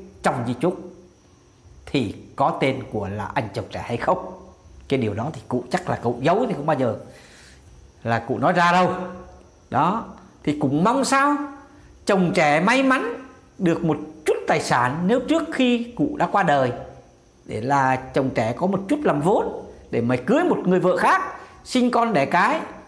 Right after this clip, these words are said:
Nhưng ít nhất mà trời cho sống thì cụ cũng sống được mười mấy năm nữa. Đó, ha, mười mấy năm nữa là thuộc dạng là lớn, cao đó, là tôi cho là lớn lắm. Đó. Nhưng mà đây là cái di chúc chị cụ, ờ, là tự nhiên đổi lên, không biết có cái điểm báo gì cho cụ hay không.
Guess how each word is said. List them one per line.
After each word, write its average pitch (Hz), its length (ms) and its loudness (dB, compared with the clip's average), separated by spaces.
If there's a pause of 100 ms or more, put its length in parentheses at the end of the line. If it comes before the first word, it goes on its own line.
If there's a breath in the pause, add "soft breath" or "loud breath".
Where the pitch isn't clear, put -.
(120)
Nhưng 175 200 0
ít 240 240 -2
nhất 254 160 2 (120)
mà 160 160 -2
trời 131 260 4
cho 165 100 2
sống 196 260 0
thì - 120 -2
cụ 135 160 -2
cũng 120 180 -4
sống 196 200 0
được 160 120 -4
mười 151 100 2
mấy 202 140 2
năm 226 120 2
nữa. 269 420 0 (640 loud breath)
Đó, 190 180 2 (180)
ha, 262 200 4
mười 196 140 2
mấy 233 120 4
năm 254 140 2
nữa 202 100 4
là 214 100 4
thuộc 190 220 -4
dạng 180 220 0
là 185 80 4
lớn, 196 520 4
cao 233 220 4
đó, 240 80 2
là 190 120 2
tôi 214 340 0 (300 loud breath)
cho 202 100 0
là 190 140 4
lớn 214 260 4
lắm. - 120 -2 (1120 soft breath)
Đó. 208 320 0 (460 loud breath)
Nhưng 190 180 2
mà 165 160 4
đây 190 240 4
là 170 120 2
cái 196 120 2
di 196 80 2
chúc 233 300 0
chị 151 220 -2
cụ, 127 260 2
ờ, 123 420 2
là 139 160 -2
tự 135 80 -2
nhiên 170 260 -2
đổi 113 220 0
lên, 160 180 -2
không 180 80 0
biết 185 120 2
có 185 60 -4
cái 214 80 0
điểm 143 160 2
báo 175 200 2
gì 151 200 2
cho - 140 -4
cụ 127 100 -2
hay 151 120 2
không. 175 400 0